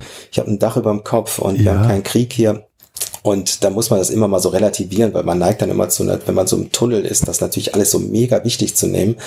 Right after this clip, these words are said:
Speaker 1: Und da muss man auch einfach mal zwischendurch sagen, ey, es geht nur ums Segeln, es geht nur um, also sonst, äh,
Speaker 2: Ich, ich
Speaker 1: ja.
Speaker 2: hatte mal so ein Erlebnis auf dem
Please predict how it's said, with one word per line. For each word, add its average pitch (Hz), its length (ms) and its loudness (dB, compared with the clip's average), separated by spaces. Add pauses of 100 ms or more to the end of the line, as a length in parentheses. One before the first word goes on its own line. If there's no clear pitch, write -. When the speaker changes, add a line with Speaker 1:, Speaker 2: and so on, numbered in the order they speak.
(520)
Speaker 1:
Und 101 120 0
da 101 60 4
muss 110 160 0
man 101 80 2
auch 85 100 -4
einfach 98 260 -2
mal 90 140 -2
zwischendurch 98 360 0
sagen, 95 180 2
ey, 95 120 2
es 92 120 2
geht - 200 -2
nur 110 140 0
ums 110 220 0
Segeln, 101 360 2
es 98 140 -2
geht 101 240 -2
nur 107 300 0
um, 98 400 -8 (460)
also 92 220 0
sonst, 92 520 0
äh, 90 340 0
Speaker 2:
Ich, - 300 -8
ich - 80 -6
Speaker 1:
ja. - 100 2
Speaker 2:
hatte 127 200 2
mal 120 200 4
so 110 140 2
ein 110 180 2
Erlebnis 117 540 2
auf 120 160 -4
dem 107 180 4